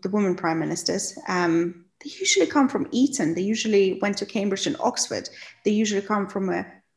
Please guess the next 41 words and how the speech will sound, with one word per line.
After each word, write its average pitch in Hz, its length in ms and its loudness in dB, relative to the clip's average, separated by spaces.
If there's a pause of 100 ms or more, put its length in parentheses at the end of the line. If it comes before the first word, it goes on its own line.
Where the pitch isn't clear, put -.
(200)
very 240 320 6
good 226 240 2
backgrounds, 175 800 -2
very 202 240 4
good 196 380 2 (520)
middle-class 202 600 0
families 185 400 0
or 170 80 -2
rich 214 220 2
families. 170 500 -2 (100)
And 208 140 -2
I - 20 -2
think 269 440 4 (840)
it's - 260 -2
the - 60 -8
tendency 277 540 0
with 220 160 2
the 190 60 -2
majority 196 480 2
of 233 100 2
the 233 80 2
world. 185 320 2
It's - 80 -8
the 226 60 -4
same 302 320 6
with, 240 220 4
in 196 180 0
the 185 120 2 (140)
U 175 40 0
S. - 380 -2 (160)
And 233 140 2
I 226 60 2
think 285 460 6 (520)
it's 220 160 -2
the - 60 -4
same 240 220 2
getting 220 560 -2
everywhere. 220 460 2
So 208 160 -2
I 208 80 0
think 269 460 2